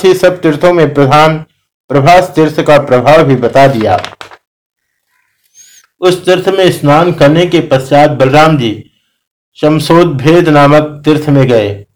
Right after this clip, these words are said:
वहां विधिवत स्नान करके उन्होंने नाना प्रकार के दान किए और एक रात वहीं निवास भी किया। दूसरे दिन उदपान तीर्थ में गए,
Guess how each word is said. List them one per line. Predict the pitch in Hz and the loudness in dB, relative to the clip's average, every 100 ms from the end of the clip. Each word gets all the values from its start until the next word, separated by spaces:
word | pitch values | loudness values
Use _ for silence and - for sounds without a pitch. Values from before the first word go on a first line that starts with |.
| - | -4
वहां | 139 151 | 0 2
विधिवत | 143 151 156 180 | 2 2 2 2
स्नान | 170 - 139 147 175 | 0 -2 0 0 0
करके | 170 151 151 | 0 -2 0
उन्होंने | 151 139 147 151 | 0 2 0 0
नाना | 131 127 156 170 | 0 2 2 0
प्रकार | 165 139 135 131 | -2 0 0 0
के | - 123 | -2 -4
दान | 117 127 151 | 0 0 -2
किए | 135 110 101 104 _ _ _ _ | -4 -6 -6 -10 _ _ _ _
और | 139 143 139 | 0 0 2
एक | 175 185 | 2 2
रात | 156 147 139 | 2 2 2
वहीं | 120 117 156 | -4 -4 -2
निवास | 127 113 139 202 | 0 0 0 0
भी | - 135 | -2 -4
किया। | - 104 101 - _ _ _ _ 135 | -6 -8 -8 -12 _ _ _ _ -2
दूसरे | 165 185 185 170 | 2 2 2 2
दिन | 135 156 160 156 _ _ _ _ | 2 0 -2 -8 _ _ _ _
उदपान | 160 160 135 160 180 | -2 -2 0 2 2
तीर्थ | 185 170 151 | 0 0 0
में | 170 156 | -2 0
गए, | 131 135 151 151 - | 2 2 2 -2 -10